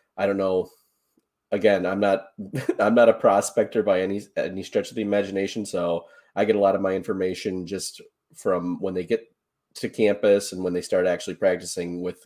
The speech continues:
college teams. So, um, that's kinda what I'm focusing on in the spring is, you know, who these guys that are stepping up into starting roles or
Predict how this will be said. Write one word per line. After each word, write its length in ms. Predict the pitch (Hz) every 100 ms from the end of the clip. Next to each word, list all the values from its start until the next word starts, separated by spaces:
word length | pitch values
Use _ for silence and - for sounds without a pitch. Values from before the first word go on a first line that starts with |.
| _
college 380 | 107 90 85 -
teams. 360 | 104 87 80
So, 360 | - 87 87 - _ - - _ -
um, 480 | 92 90 90 87 - _ _ -
that's 240 | 127 127
kinda 240 | - 175 151
what 120 | 110
I'm 140 | 101
focusing 520 | 110 117 - - 123
on 180 | 117 117
in 80 | 117
the 80 | 113
spring 360 | - 123 117
is, 240 | 107 90 -
you 80 | 107
know, 220 | 95 90
who 140 | 117 110
these 220 | 110 95
guys 280 | 104 98 98
that 100 | 92
are 40 |
stepping 380 | - 104 - 95
up 160 | 95
into 160 | 95 90
starting 420 | - 101 92 95
roles 400 | 95 95 92 92
or 360 | 90 90 87